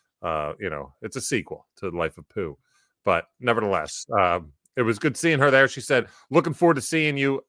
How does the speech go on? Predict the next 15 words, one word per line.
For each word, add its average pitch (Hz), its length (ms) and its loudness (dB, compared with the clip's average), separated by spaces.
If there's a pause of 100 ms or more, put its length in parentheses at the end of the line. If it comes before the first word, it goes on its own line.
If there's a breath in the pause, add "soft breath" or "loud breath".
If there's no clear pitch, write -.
(140)
at 131 240 4
the 107 200 -8
Philly 240 520 -2
show, 78 560 -2 (580)
the 113 120 -8
Glass 104 320 -2
Cannon 92 320 -8
Christmas 95 360 -12
show, 80 360 -6
Glass 85 260 -8
Cannon 82 300 -10
Live 80 360 -10
coming 85 260 -14
to 76 40 -20
Philly, 80 400 -10